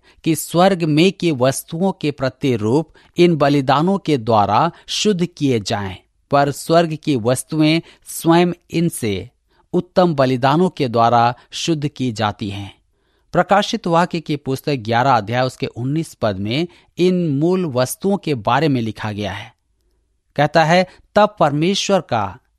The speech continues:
जो मंदिर स्वर्ग में है, वह खोला गया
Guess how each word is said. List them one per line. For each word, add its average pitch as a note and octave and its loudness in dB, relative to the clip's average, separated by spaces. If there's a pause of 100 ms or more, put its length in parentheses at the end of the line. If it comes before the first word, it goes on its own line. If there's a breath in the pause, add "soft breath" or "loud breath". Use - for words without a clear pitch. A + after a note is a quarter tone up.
(360)
जो E3+ 2
मंदिर D#3+ 2
स्वर्ग E3 -2
में A#2 -2
है, B2 -2 (180 soft breath)
वह C#3 2
खोला C#3+ -6
गया G#2+ -2